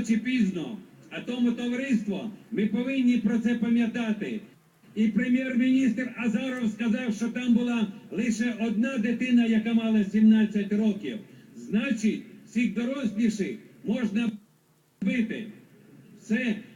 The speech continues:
найгірше від гестапівців прийняла та злочинна влада. Вона розікрала український народ, знищила окр-, економіку,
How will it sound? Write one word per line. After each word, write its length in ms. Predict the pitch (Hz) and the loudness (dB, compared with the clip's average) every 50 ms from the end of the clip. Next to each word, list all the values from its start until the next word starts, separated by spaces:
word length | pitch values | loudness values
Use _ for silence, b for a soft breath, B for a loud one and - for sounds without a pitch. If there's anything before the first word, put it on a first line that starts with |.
| - - | -12 -6
найгірше 1000 | 156 202 233 247 233 190 165 214 294 294 285 240 - - - 208 170 131 110 - - | -2 -2 0 2 2 4 4 4 2 2 2 0 -2 0 -2 -2 -2 -4 -6 -2 0
від 160 | 208 226 180 | 2 2 2
гестапівців 880 | 202 240 233 - - - 269 269 247 - - 254 214 185 - 240 - - | 2 0 0 -2 -4 -6 -8 -6 -6 -4 -2 -2 -2 0 0 0 0 0
прийняла 480 | 214 220 220 214 214 214 226 226 220 214 | 2 4 6 6 6 4 2 -2 -2 -2
та 120 | 226 220 202 | 0 0 0
злочинна 640 | - 202 208 208 202 - 220 226 220 208 208 208 202 | 2 2 2 2 2 2 2 4 6 6 8 6 6
влада. 480 | 208 202 190 180 151 135 127 113 101 B B B B B B | 4 2 0 -2 -4 -8 -8 -10 -10 B B B B B B
Вона 280 | - 190 247 269 277 277 | -2 0 0 0 0 0
розікрала 640 | 269 233 190 254 - - 247 254 254 247 247 247 233 | 0 0 0 0 0 -2 -4 -4 -4 -4 -2 -2 -2
український 640 | - 220 233 240 240 240 233 202 196 - 226 233 | 0 0 2 4 6 6 6 6 4 2 0 0
народ, 400 | 226 226 226 214 214 185 139 - - - - - - - | 2 2 2 2 0 0 -2 -4 -10 -14 -18 -20 -18 -16
знищила 760 | - - 196 262 294 262 - - - 254 254 254 254 254 | -4 0 2 2 4 2 0 0 -2 -4 -6 -4 -4 -4
окр-, 440 | 247 214 202 233 247 247 240 208 214 | -4 -4 -4 -4 -4 -4 -4 -2 -2
економіку, 800 | 220 208 233 247 254 254 247 226 208 196 - - 135 113 104 - | -2 0 0 0 0 2 4 4 4 4 2 0 -4 -6 -8 -8